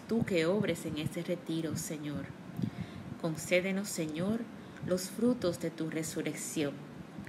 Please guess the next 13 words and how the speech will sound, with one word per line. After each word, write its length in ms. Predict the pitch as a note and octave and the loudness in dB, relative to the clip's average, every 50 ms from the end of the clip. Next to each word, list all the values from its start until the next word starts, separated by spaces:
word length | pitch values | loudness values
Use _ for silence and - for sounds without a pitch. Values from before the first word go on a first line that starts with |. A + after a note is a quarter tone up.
| - - - - - - - | -10 -8 -8 -8 -8 -4 4
Por 120 | - F#3 F3+ | 6 6 8
la 140 | F3 F3 - | 8 6 6
comunidad 540 | - A#3+ G#3+ F#3+ F3 E3 D#3 D#3 D#3+ E3 | 4 4 4 4 4 4 4 4 4 6
bajo 220 | E3+ E3+ E3+ F3 D#3+ | 6 4 4 4 2
el 160 | D#3 D#3 D3+ | 4 4 2
manto 340 | D3+ D#3+ E3+ F3 E3+ - D#3+ | 2 2 2 0 2 2 2
de 100 | D#3+ D#3+ | 2 2
María 320 | D#3 D#3 D#3 D#3 D#3+ E3 | 0 0 0 0 0 0
Santísima 800 | D#3+ - E3+ E3 E3 E3 - - G#3 A3+ A3 - G#3+ F#3 E3+ D#3 | 0 -2 -2 -2 -4 -2 -2 0 0 0 0 0 -2 0 0 2
y 60 | D#3 | 2
la 160 | D3+ D3+ D#3 D#3+ | 2 2 0 0
Fundación 720 | - D#3+ D3 C#3 C3+ D3 D3 - - - F3+ E3+ E3+ E3 | -2 -4 -2 -2 -2 -2 -4 -4 -2 2 2 2 2 2
fudecam. 560 | - - G3+ G3+ G3+ F3 D3+ - - D3 C#3+ | 0 0 0 2 2 2 0 -2 -4 -6 -6